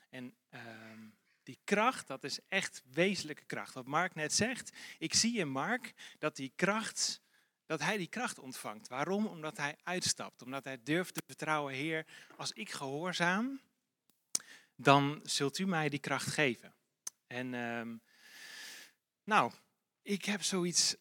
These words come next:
"Laten we dat dan maar gaan doen. Laten we dat dan maar gaan proberen." En kijken of de Geest, eh, ja, mij die kracht wil geven. Maar dat is wel moeilijk. Ehm, er zijn een aantal mensen in mijn leven die me wel inspireren hiertoe.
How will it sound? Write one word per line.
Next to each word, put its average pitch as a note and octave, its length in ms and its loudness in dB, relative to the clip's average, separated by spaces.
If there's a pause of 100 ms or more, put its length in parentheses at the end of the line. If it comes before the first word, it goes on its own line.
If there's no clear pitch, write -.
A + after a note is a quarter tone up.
"Laten E3 340 -2
we D3 100 -10
dat D3 100 -10
dan D3+ 100 -8
maar C#3+ 120 -6
gaan B2 180 -8
doen. F3 380 -6
Laten C#3+ 220 -6
we C#3+ 80 -6
dat C#3+ 120 -2
dan C#3 100 -6
maar C3 140 -4
gaan A2+ 140 -10
proberen." B2 600 -12 (180)
En F3 140 -14
kijken C#3 380 -4
of D#3 120 -10
de - 120 -12
Geest, - 720 -6 (220)
eh, A#2+ 120 -16 (420)
ja, C#3+ 340 -10
mij B2 220 -8
die A#2+ 100 -10
kracht - 300 -10
wil A#2+ 100 -10
geven. C3 480 -10 (560)
Maar C3+ 260 4
dat D3 120 4
is C#3+ 60 -4
wel F3+ 140 2
moeilijk. C3+ 500 -8 (420)
Ehm, A#2 460 -8 (880)
er B2 80 -14
zijn E3 160 0
een F3 60 2
aantal E3+ 260 2
mensen D#3 320 0
in D3 80 -4
mijn C3 140 2
leven C#3 320 2
die C#3 120 -4
me C3 80 -4
wel B2+ 140 -2
inspireren A#2+ 600 -4
hiertoe. F2+ 380 -16